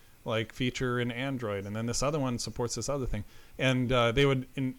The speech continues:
inevitably, like, start, you know, like, as a fork, and then they would fall into disuse because the, the, the company that forked it, you know, got what they needed out of it. And so you had all these,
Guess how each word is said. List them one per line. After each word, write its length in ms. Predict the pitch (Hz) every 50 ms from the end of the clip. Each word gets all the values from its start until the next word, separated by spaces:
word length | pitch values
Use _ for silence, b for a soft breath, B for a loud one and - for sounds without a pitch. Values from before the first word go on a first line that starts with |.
| - -
inevitably, 720 | 160 143 135 135 139 139 143 139 135 127 135 135 127 123
like, 240 | 120 117 113 - -
start, 460 | - - - 127 120 120 117 120 - - - - - -
you 100 | 135 131
know, 140 | 110 104 101
like, 220 | 104 107 101 -
as 180 | 120 110 113 107
a 60 | 104
fork, 420 | - - 156 156 147 151 - -
and 100 | 139 127
then 300 | 123 120 117 113 117 110
they 100 | 107 113 113
would 140 | 110 107 -
fall 280 | - 120 113 113 117
into 200 | 113 110 - -
disuse 640 | 104 104 117 104 - - 113 110 120 123 123 110 -
because 420 | - 113 104 - 110 107 104 104
the, 240 | 110 110 104 104 104 B B B B B B B B B B B B - -
the, 200 | 110 107 98 98
the 100 | 98 104
company 340 | - - 113 107 - 117 110
that 160 | 104 104 -
forked 300 | - 120 113 110 - -
it, 220 | 120 110 110 - - -
you 120 | 131 113
know, 80 | 101 101
got 220 | - - 104 110 107
what 120 | 113 104
they 120 | 113 110 117
needed 280 | 123 123 123 127 120
out 140 | 123 120 120 120
of 80 | 120
it. 140 | 127 123 120
And 100 | 113 113
so 80 | - -
you 60 | 120 113
had 120 | 135 139
all 120 | 135 143 151
these, 300 | 135 131 120 - -